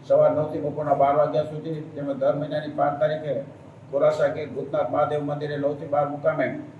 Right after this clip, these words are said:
રણછોડદાસ બાપુ આંખની હોસ્પિટલ દ્વારા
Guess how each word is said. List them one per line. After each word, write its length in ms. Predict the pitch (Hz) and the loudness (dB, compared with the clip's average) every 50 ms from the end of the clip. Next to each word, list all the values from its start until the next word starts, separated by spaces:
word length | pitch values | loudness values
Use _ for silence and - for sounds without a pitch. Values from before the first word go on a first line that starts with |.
| - - - - 110 | -20 -20 -16 -10 -6
રણછોડદાસ 560 | 123 131 131 - 165 160 156 160 151 151 151 | -6 -6 -4 -2 -4 -2 2 2 2 2 2
બાપુ 240 | 147 151 156 160 156 | 0 0 0 0 0
આંખની 320 | 151 151 151 156 151 147 | 0 0 0 -2 -4 -6
હોસ્પિટલ 560 | 147 151 147 147 - 160 147 - 156 151 147 143 - - | -6 -6 -6 -8 -10 -12 -8 -6 -6 -6 -6 -8 -12 -2
દ્વારા 320 | 139 156 170 180 151 - | 2 4 6 6 6 4